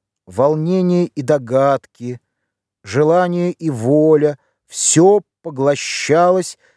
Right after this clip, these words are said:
смертельной, ни с чем не сравнимой тоской. И то, что тоска приходила вместе со сном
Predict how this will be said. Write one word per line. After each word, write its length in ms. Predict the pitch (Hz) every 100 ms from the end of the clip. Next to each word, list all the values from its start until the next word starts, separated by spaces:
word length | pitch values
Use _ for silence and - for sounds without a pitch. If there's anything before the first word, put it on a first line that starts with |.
| _
смертельной, 1400 | - - 147 165 160 - 160 170 175 175 175 180 185 180 _ _ _
ни 180 | 143 156
с 160 | -
чем 500 | - - 156 185 180
не 100 | 175 170
сравнимой 760 | - 156 147 143 160 180 175
тоской. 960 | - 170 170 - - - 147 127 92 - _ - - _ _ _ -
И 100 | 143 _
то, 160 | 202 196
что 240 | - 165
тоска 480 | 180 170 - - 165
приходила 600 | - 151 156 143 170 151
вместе 640 | 120 135 165 165 - -
со 180 | - 151
сном 600 | - - 160 226 240 160